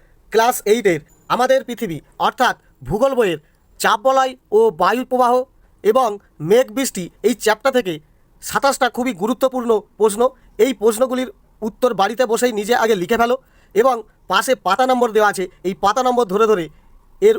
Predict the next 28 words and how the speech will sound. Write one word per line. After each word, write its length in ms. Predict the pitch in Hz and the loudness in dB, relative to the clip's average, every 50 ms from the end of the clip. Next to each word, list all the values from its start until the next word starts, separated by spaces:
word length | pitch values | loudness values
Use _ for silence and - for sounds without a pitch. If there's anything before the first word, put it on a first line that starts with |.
| - - 202 | -2 -8 -12
উত্তরটা 360 | 202 - 233 226 208 - 180 160 143 - _ - | -4 0 0 0 2 0 -2 -2 -2 -6 _ -8
তুমি 140 | 190 196 170 143 | -8 -8 -4 -2
জাস্টিফাই 380 | 185 185 - - 202 190 180 165 147 | -2 -2 -2 -4 -2 -2 -2 -2 -2
করে 120 | 143 131 123 | -6 -8 -10
নাও। 100 | 131 - - _ - _ _ _ - | -12 -16 -20 _ -20 _ _ _ -2
তাহলেই 260 | 208 240 285 302 294 285 | 0 0 0 -2 -4 -6
তুমি 120 | 269 269 196 | -6 -6 -6
বুঝতে 180 | 226 254 - 277 | -8 -4 0 0
পারবে 160 | 254 254 240 233 | 0 2 0 -2
তুমি 160 | - 240 254 - 214 | -4 -6 -4 -2 -2
কতটা 300 | 220 220 269 269 254 226 202 190 _ _ _ | 0 0 0 0 0 0 0 -2 _ _ _
পরীক্ষার 340 | - 214 262 247 - 254 240 202 180 175 | 2 2 2 4 0 -2 -2 -2 -2 0
নাম্বারটা 460 | 180 208 247 247 269 262 220 - 233 214 - - | 0 0 2 0 -2 -2 -2 -2 -4 -2 0 0
পাওয়ার 220 | 196 208 226 233 208 240 | 2 2 2 2 0 0
জন্য 120 | 226 220 185 143 - | -2 -2 -2 -2 -4
যোগ্য 160 | 190 165 143 170 151 | -4 -4 -4 -6 -6
হয়ে 140 | 135 120 | -6 -10
আছো। 140 | 117 - - - _ _ - - - - _ - | -14 -18 -20 -20 _ _ -20 -20 -20 -20 _ -8
ওকে, 200 | - - 277 - - - _ - _ _ _ _ _ _ - - - - | -2 -2 -2 -2 -2 -6 _ -20 _ _ _ _ _ _ -20 -6 0 0
তো 40 | 254 | 0
প্রশ্নগুলি 460 | 254 - 202 233 240 277 277 285 277 | 0 2 0 2 2 2 0 0 -2
কি? 140 | 262 - 254 233 - - - | -2 -2 -4 -6 -6 -8 -6
তো 40 | - | -2
অবশ্যই 360 | 190 196 220 254 - 269 269 226 | 0 2 0 2 2 0 0 0
দেখো 160 | 247 233 247 240 - - _ _ _ - _ _ _ _ _ 202 | 0 -2 -2 -6 -8 -14 _ _ _ -20 _ _ _ _ _ 2
এবং 160 | 226 269 262 220 139 143 | 2 2 2 0 -4 -8
ভিডিও 200 | 190 202 240 269 269 | -6 -2 -2 -2 -2
যদি 120 | 269 277 | -2 -6